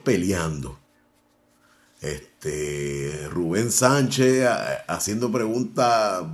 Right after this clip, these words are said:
montadas, eso nada más lo tiene A M. Y eso no es la A M de aquí. Eso, ese A M existe en todo el mundo. Y además, la banda A M corre más,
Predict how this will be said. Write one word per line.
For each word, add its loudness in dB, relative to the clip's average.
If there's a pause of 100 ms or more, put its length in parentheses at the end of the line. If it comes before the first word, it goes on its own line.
(140)
montadas, -2
eso -4
nada 0
más -2
lo -4
tiene -4
A -8
M. -12
Y 0
eso 2
no 0
es 4
la 4
A 4
M 2
de 6
aquí. 2 (460)
Eso, 0
ese 2
A 4
M 4
existe 2
en 0
todo 2
el 2
mundo. -4 (200)
Y 6
además, 6 (280)
la 2
banda 2
A 2
M 0
corre 0
más, -2